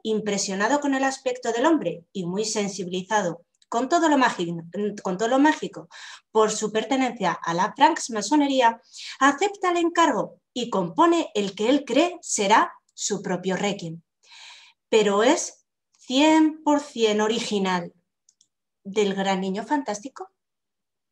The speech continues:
Vamos a situarnos en el año mil setecientos treinta y siete. Nace en Austria Johann Michael Haydn el catorce de septiembre y murió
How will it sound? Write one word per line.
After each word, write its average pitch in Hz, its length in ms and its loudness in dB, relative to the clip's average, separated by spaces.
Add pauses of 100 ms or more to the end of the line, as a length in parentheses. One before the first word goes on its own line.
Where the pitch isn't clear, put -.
(1200)
Vamos 453 320 2
a 427 40 0
situarnos 277 840 4
en 247 160 -2
el 247 100 0
año 302 380 4
mil 285 340 4
setecientos 208 640 -6
treinta 175 300 -8
y - 60 -10
siete. - 400 -16 (1160)
Nace 277 420 0
en 226 100 0
Austria 262 520 2 (300)
Johann 285 600 4
Michael 233 640 0 (240)
Haydn 208 500 2 (720)
el 226 180 4
catorce 240 400 0
de 269 100 2
septiembre 262 720 0
y 339 100 4
murió 359 380 4